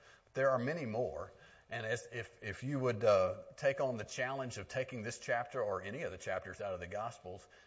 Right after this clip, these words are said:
and just find out what all Jesus is in these,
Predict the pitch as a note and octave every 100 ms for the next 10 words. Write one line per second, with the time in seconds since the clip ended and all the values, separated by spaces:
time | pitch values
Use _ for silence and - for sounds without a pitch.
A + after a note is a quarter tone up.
0 | - G#2+ D3+ - - C3+ D#3 D3 A#2+ G2+
1 | G2+ F#2+ - G#2+ E3 - B2+ B2 G#2 B2
2 | C3 B2+ - - B2 G#2+ F#2 G2+ F#2+ G2
3 | F#2